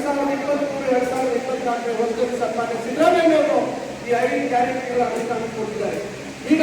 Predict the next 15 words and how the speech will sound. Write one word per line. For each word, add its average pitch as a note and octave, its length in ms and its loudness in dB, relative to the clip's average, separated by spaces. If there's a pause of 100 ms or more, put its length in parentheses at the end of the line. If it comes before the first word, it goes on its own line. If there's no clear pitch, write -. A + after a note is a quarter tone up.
(120)
ಎರಡ್ D4+ 240 4
ಸಾವಿರದ D#4+ 300 4
ಇಪ್ಪತ್ನಾಲ್ಕು D4+ 560 2
ಇಪ್ಪತ್ತೈದನೇ D4 540 4 (140)
ಇಸ್ವಿಗೆ E4+ 380 4 (640)
ಐವತ್ತೆರಡು E4+ 680 6 (140)
ಸಾವಿರ D4 260 4 (160)
ಕೋಟಿ E4 320 4 (480)
ಇವತ್ತು C4 240 -2 (140)
ಐದು D4 200 4 (100)
ಗ್ಯಾರಂಟಿಗಳಿಗೆ C#4 760 -2
ಹಣ C4 120 -2 (120)
ಕೊಟ್ಟಿರ್ತಕ್ಕಂಥ A#3+ 760 -2
ಕೆಲಸವನ್ನ A3+ 480 -2
ಸನ್ಮಾನ್ಯ G#3+ 380 -2